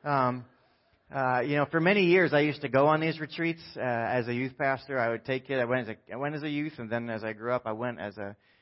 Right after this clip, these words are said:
as a leader and as a youth pastor. And I mean, you'd come back, and it was, it was awesome. I mean, they were great experiences, but I needed a week to recover.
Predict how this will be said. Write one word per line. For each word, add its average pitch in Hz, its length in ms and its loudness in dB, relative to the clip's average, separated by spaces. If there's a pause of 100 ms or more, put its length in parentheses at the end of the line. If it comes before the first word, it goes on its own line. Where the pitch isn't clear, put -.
(140)
as 113 140 -10
a 110 40 -8
leader 123 420 -4
and 104 300 -8 (100)
as 101 100 -20
a - 20 -18
youth 120 240 -12
pastor. 120 500 -8
And 107 340 -10 (520)
I - 20 -20
mean, 123 160 -6
you'd 139 180 -6
come 135 220 -4
back, 131 300 0
and 131 120 -4
it 139 80 -4
was, 131 140 -4 (100)
it 165 120 -2
was 147 240 -2
awesome. 131 420 -4
I 117 60 -10
mean, 117 80 -10
they 127 80 -4
were 127 80 0
great 127 220 0
experiences, 120 680 -6
but 113 160 -6
I 135 80 -4
needed 135 240 -4
a 107 80 -4
week 120 320 -6
to 107 80 -14
recover. 104 540 -8